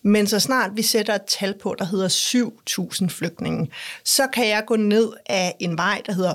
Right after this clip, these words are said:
"Hvor skal de bo? Hvad skal de koste? Hvordan får de et arbejde?" Hvis jeg fremskriver det, at det er syv tusind om året, jamen så over de næste ti år, og så får de forresten børn, og så videre. Og det vil sige, at vi går fra abstrakt politik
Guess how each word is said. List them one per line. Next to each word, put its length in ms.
"Hvor 140
skal 220
de 140
bo? 320
Hvad 160
skal 200
de 80
koste? 420
Hvordan 280
får 160
de 120
et 60
arbejde?" 500
Hvis 160
jeg 100
fremskriver 540
det, 180
at 100
det 60
er 40
syv 260
tusind 340
om 140
året, 340
jamen 180
så 180
over 220
de 100
næste 360
ti 320
år, 200
og 80
så 160
får 60
de 100
forresten 480
børn, 420
og 80
så 120
videre. 380
Og 160
det 140
vil 100
sige, 600
at 140
vi 60
går 340
fra 240
abstrakt 520
politik 560